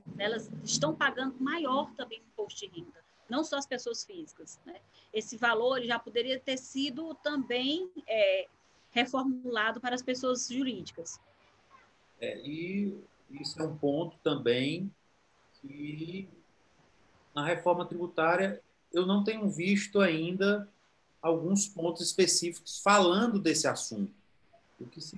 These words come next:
Speaker 2: vê é o governo, o que prometeu, fazer o aumento, né, dessa taxa de isenção, mas que, em virtude do que tem acontecido, já disse que não vai poder corrigir,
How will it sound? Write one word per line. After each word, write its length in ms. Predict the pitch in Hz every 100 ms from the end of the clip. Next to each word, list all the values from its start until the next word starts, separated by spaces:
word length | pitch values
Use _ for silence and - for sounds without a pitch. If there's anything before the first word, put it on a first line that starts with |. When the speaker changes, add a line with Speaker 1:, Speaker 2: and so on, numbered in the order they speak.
| -
Speaker 2:
vê 400 | - 190 214 226 226
é 100 | 196
o 100 | 202
governo, 760 | 196 160 175 196 226 226 220 214 196
o 40 |
que 140 | -
prometeu, 1000 | 202 180 175 170 - 175 190 208 226 226 - _ _ -
fazer 600 | 175 160 143 156 156 156
o 120 | 170
aumento, 800 | 170 160 170 190 226 - 233 214
né, 180 | 160 196
dessa 280 | 160 - 156
taxa 340 | 151 143 156
de 80 | 151
isenção, 680 | 160 185 - 196 202 226 226
mas 400 | 233 233 - -
que, 160 | 202
em 120 | 202
virtude 640 | 202 202 - 180 185 175 180
do 140 | 165
que 140 | 160 -
tem 160 | - 165
acontecido, 800 | 156 170 180 170 - 180 202 180
já 120 | 180
disse 360 | 160 160 - 170 -
que 140 | 160
não 200 | 165 160
vai 180 | 151 151
poder 480 | 156 127 123 127 127 - _ _ _ _
corrigir, 640 | 147 143 170 113 120 107